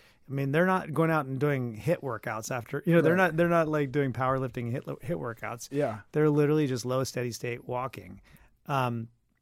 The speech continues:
Speaker 1: and I think, and then the other component, which is interesting because we, again, we like to cherry pick elements the number of times that I've been on, you know, interviews or T V shows where they've said,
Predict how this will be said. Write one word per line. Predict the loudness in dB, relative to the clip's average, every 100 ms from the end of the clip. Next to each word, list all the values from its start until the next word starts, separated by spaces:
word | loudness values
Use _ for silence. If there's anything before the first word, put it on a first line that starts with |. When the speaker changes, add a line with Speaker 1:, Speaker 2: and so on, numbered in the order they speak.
| _ _ _ -14 -4
Speaker 1:
and | 0
I | 0
think, | 0 -4 -2
and | 0 2
then | 0
the | 0 -2
other | 0 2 2
component, | 0 -2 -4 -4 -6
which | -10 -8
is | -8 -8
interesting | -8 -8 -8 -6 -8
because | -6 -8 -4
we, | -4 -6 -12 _ -8
again, | -2 0 0
we | 0
like | -2 -4
to | -6
cherry | -2 0 0
pick | 0 -4 -8 -12 -6
elements | -2 -2 -2 -6 -8 -8 -10 -20 -20 _ _
the | -2
number | 0 0
of |
times | 0 -2 -2
that | -2
I've | -2
been | -4
on, | -4 -4 -6 -10 -10
you | -8
know, | -8 -10 -6
interviews | -2 0 0 -2
or |
T | -4 -4
V | -4
shows | -4 -6 -6
where | -6
they've | -6
said, | -8 -10